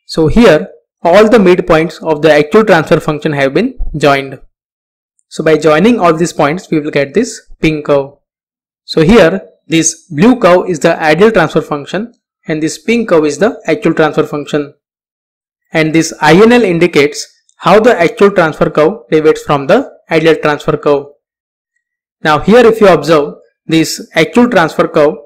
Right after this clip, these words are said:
is below the ideal transfer curve. But the several consecutive negative D N Ls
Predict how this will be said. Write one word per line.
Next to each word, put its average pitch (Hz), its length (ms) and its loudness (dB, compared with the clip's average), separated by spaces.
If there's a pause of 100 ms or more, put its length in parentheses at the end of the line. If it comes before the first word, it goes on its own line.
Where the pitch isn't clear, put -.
is 165 260 -4
below 151 280 0
the 196 360 -2 (160)
ideal 156 320 2
transfer 147 400 -2
curve. 143 240 -2 (920)
But 156 180 -2
the 156 80 -2
several 175 400 2
consecutive 180 540 0
negative 175 380 0
D 160 100 0
N 147 100 -2
Ls 147 260 -4